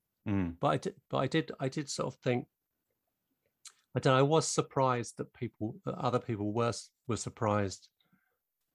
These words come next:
Speaker 2: that, uh, somebody who, who was quite, who was known for writing, you know, lots of involved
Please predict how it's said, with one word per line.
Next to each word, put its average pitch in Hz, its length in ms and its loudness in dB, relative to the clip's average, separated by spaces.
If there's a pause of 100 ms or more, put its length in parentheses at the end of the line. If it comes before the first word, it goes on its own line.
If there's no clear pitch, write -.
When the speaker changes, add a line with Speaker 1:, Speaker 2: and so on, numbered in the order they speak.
(200)
Speaker 2:
that, - 320 -2
uh, 98 540 0 (680)
somebody 107 460 0
who, 95 400 -2 (220)
who 101 100 0
was 95 180 -2
quite, - 220 -6
who 117 100 0
was 95 140 0
known 104 280 2
for - 160 -10
writing, 101 420 -4 (1080)
you 104 80 -2
know, 92 100 2
lots 98 440 -2
of 98 140 -2
involved 95 760 0